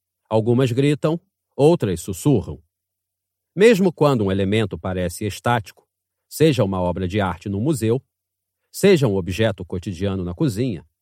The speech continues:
quando olhamos profundamente, vemos o que é novo. Reconhecemos aspectos que antes não percebíamos. Releia o mesmo livro várias vezes,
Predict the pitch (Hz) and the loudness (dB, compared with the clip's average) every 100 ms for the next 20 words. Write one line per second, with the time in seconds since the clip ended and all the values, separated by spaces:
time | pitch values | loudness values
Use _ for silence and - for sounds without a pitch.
0 | _ _ _ _ _ _ - 185 214 208 | _ _ _ _ _ _ -2 2 4 6
1 | 214 226 226 - 143 - 123 135 113 120 | 4 2 -2 -4 -4 -2 -2 0 0 -2
2 | 117 135 127 160 165 165 143 170 - 117 | -4 -4 -2 -2 -2 -2 -4 -6 -4 -4
3 | 82 92 82 - _ _ _ _ _ _ | -2 -2 -4 -6 _ _ _ _ _ _
4 | _ _ _ - 107 123 120 135 117 135 | _ _ _ -6 -2 0 0 -2 -4 -2
5 | 135 - 143 135 - 131 - 165 156 170 | -4 -2 -2 -2 -6 -10 -4 -2 0 -2
6 | - 170 98 92 87 90 - 98 110 87 | -6 -8 -6 -6 -6 -10 -6 -6 -4 -4
7 | 62 - - _ _ _ _ _ _ _ | -6 -14 -20 _ _ _ _ _ _ _
8 | _ _ _ _ _ _ _ _ _ _ | _ _ _ _ _ _ _ _ _ _
9 | - 180 214 240 214 120 160 135 123 113 | 2 4 6 4 2 0 0 0 -2 0
10 | 135 135 90 85 90 123 82 90 117 76 | 0 0 -2 -6 -4 -4 -4 -2 -2 -4
11 | 71 _ | -10 _